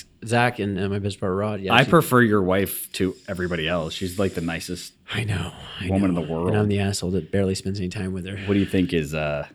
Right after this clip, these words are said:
Speaker 2: going on with me too? <laughs> I'm the asshole of our relationship
Speaker 1: <laughs>
Speaker 2: too, man.
Speaker 1: The
Speaker 2: Uh,
Speaker 1: struggles of being a road warrior and traveling and stuff, it's, it's tough. You know, it,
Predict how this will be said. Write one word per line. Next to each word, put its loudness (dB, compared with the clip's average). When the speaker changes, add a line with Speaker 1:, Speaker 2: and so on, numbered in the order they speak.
Speaker 2:
going 2
on -2
with -6
me 2
too? -2
<laughs> 2
I'm 8
the 8
asshole 4
of -2
our -2
relationship 6
Speaker 1:
<laughs> -10
Speaker 2:
too, 0
man. -6
Speaker 1:
The 0
Speaker 2:
Uh, 8
Speaker 1:
struggles 4
of 2
being 6
a 6
road 8
warrior 6
and 4
traveling 4
and 2
stuff, 2
it's, 0
it's 0
tough. 2
You 0
know, 2
it, 2